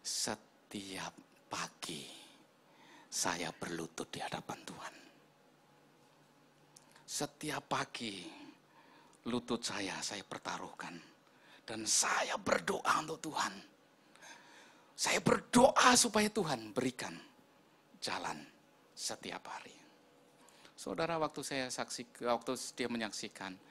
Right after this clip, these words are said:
saya tanya, "Bapak, Ibu kebutuhannya berapa sih setiap operasional?" "Saya cuman perlu sepuluh juta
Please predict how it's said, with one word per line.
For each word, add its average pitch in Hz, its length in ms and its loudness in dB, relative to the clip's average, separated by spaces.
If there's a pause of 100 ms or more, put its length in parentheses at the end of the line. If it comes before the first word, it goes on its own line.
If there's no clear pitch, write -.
(120)
saya 131 220 0
tanya, 113 260 -2
"Bapak, 107 480 -2
Ibu 156 380 -2
kebutuhannya 123 560 -2
berapa 98 500 -4
sih 123 160 -8
setiap 113 320 -8 (400)
operasional?" 104 640 -6 (400)
"Saya - 320 -6
cuman 131 400 -2
perlu 123 240 -2
sepuluh 113 480 -4
juta - 480 -10